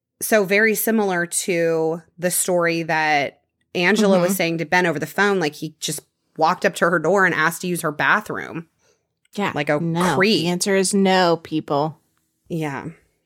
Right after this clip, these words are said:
Speaker 1: Well, this was at a time when women were taught to be polite.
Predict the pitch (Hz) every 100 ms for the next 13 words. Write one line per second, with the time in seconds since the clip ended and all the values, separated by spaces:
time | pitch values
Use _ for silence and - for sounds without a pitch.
0 | - 214 240 233 214 240 311 302 330 -
1 | 220 196 226 202 175 175 214 240 170 -
2 | - 190 139 147 - 240 240 - 330 -
3 | - -